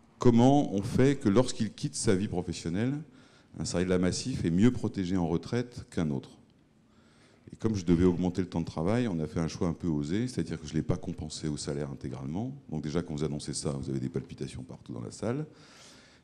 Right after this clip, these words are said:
Et j'ai juste, on a juste fait, proposé de, de multiplier par trois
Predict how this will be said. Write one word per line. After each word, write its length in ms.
Et 180
j'ai 140
juste, 360
on 120
a 100
juste 400
fait, 200
proposé 500
de, 100
de 320
multiplier 360
par 200
trois 480